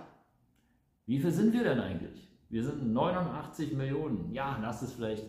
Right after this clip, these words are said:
achtzig Millionen sein, ist egal. Also lasst uns mal eine Zahl mal einfach mal so durch den Äther brüllen. Also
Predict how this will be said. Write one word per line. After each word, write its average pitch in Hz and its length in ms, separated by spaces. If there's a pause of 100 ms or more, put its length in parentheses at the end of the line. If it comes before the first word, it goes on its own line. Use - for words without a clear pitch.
(120)
achtzig 131 380
Millionen 95 320
sein, 85 280
ist 117 160
egal. 80 420
Also 151 320 (180)
lasst 165 360
uns 131 260
mal 117 260
eine 107 200
Zahl 120 340
mal 104 300 (300)
einfach - 320
mal 170 120
so 156 100
durch 180 240
den 165 240
Äther 190 300
brüllen. 110 400
Also 196 440